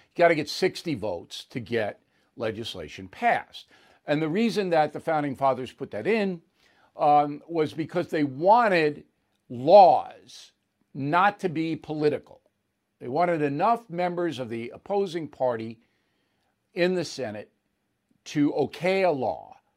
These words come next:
rather than just being straight party line votes, which it is in the House of Representatives. Remember, you need two houses to pass the law and then a president to sign it. So that's why you have the filibuster at sixty. All right. Now, it has been abused,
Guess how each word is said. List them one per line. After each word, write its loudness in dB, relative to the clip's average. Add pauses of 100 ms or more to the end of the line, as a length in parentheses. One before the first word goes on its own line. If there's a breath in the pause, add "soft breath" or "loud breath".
(160)
rather 4
than -4
just -4
being -2
straight -4
party 0
line -10
votes, -2
which -8 (320 soft breath)
it 0
is -2
in -8
the -8
House -12
of -16
Representatives. -8 (160 soft breath)
Remember, -2
you -4
need -10
two 0
houses 2
to -10
pass -2
the -14
law -6 (480 soft breath)
and -8
then -2
a -6
president -10
to -16
sign -16
it. -20 (480)
So -20
that's -2
why -6
you -6
have -8
the -12
filibuster -14
at -16
sixty. -12 (520)
All -10
right. -4
Now, 2
it -2
has 2
been -4
abused, -6